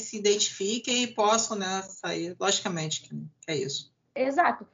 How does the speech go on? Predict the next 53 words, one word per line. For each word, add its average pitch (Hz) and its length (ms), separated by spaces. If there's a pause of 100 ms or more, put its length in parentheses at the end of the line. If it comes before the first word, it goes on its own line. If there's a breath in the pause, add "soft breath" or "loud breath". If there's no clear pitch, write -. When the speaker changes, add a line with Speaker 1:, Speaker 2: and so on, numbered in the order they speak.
(120)
Speaker 2:
porque 254 380
todo 247 240
mu-, 240 120
todo 247 180
mundo 247 120
sabe, 240 380
nós 196 240
temos 196 240
um 202 80
podcast, 214 560
nós 214 140
somos 208 240
bem-sucedidos, 214 680
somos 196 200
felizes, 240 460
olha 196 200
lá 208 100
no 214 120
nosso 214 180
Instagram. 220 480
Speaker 1:
Lógico, 269 340
a 262 120
gente 262 160
tem 269 240
tempo 262 240
pra 262 260
ter 339 200
podcast, 254 760
pô. 196 240
Speaker 2:
Não - 20
Speaker 1:
Então, 415 280
Speaker 2:
é? 294 880
Speaker 1:
é 196 40
uma 202 180
coisa 214 300
meio 233 280
óbvia, 170 420
né? 156 180 (220)
Speaker 2:
É 330 160
óbvio, 247 420
óbvio. 202 420
É - 120
o - 20
Speaker 1:
Que 202 60
a - 40
gente 196 100
Speaker 2:
sucesso. 226 140
Speaker 1:
pode 226 260
gravar 220 420
quando 233 160
a 226 60
gente 233 280
quer. - 380